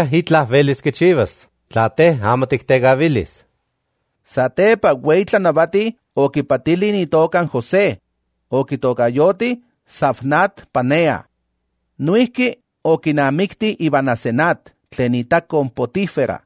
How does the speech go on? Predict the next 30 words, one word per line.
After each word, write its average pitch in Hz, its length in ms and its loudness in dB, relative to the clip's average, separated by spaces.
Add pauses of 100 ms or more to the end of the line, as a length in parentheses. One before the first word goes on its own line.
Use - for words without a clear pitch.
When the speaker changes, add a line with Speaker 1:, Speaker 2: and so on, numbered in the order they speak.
(300)
Speaker 2:
tlen 113 240 -6
tiopixki 202 600 0
de 151 100 -4
kan 127 220 -2
ciudad 135 440 -2 (160)
de 123 140 -2
On. 139 300 0 (800)
Itlanavatiscayon 151 1080 -2
José 190 380 0 (640)
oxitinki 233 760 -4
itech 151 440 -4
nochi 185 280 -2
tlali 180 340 0
de 151 80 0
Egipto. - 580 -4 (680)
José 190 460 0
okipiaya 175 760 0
sempoali 160 680 0
ivan 151 220 0
mahtlactli 165 560 -4
xivitl 196 480 -4 (160)
ihkuak 151 480 -2
opehki 190 540 -2
tikiti 170 460 -4
para 147 220 0
yen 147 320 -4
uey 156 160 0
tlanawati 143 600 -2
de 131 100 -4
Egipto. - 500 -6